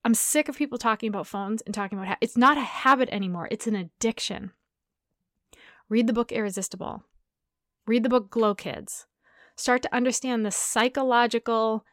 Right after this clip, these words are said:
and scientific effects that phones have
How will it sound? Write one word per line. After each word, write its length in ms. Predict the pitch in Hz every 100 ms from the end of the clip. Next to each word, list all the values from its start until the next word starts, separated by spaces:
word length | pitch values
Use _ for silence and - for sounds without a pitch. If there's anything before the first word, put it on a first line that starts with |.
| -
and 180 | 202
scientific 960 | - - 220 233 247 240 240 - 208 - -
effects 720 | - - 190 - - - - _ _ _ _ _ _
that 160 | - 214
phones 400 | - 226 214 214
have 360 | - 208 190